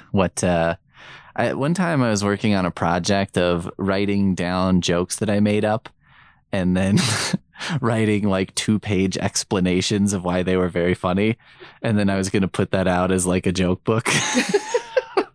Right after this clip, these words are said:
And it was, like, it was, like, painful and tedious to write 'cause it was, like, trying to stay in that mindset of, like, over-explaining <laughs> a joke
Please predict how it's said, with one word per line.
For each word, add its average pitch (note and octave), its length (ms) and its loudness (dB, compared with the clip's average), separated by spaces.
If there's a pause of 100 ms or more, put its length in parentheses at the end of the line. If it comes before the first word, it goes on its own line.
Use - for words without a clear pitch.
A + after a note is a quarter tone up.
(960)
And D#3+ 120 2
it C#3 80 2
was, B2+ 200 2
like, B2+ 400 0 (1000)
it F3+ 120 0
was, E3+ 200 2
like, C#3 240 0 (180)
painful D3 600 2
and A2 140 2
tedious A2 500 2
to G2+ 140 0
write D#2+ 400 0
'cause A2+ 180 2
it E2+ 100 2
was, F#2+ 200 0
like, G2 240 0
trying B2+ 320 0
to A#2 80 2
stay A2+ 400 0
in A2+ 100 2
that G2 220 0
mindset G#2 580 2
of, F#2 180 0
like, F#2 380 0
over-explaining G#2+ 1000 0
<laughs> - 0 -
a - 40 0
joke C3+ 580 -2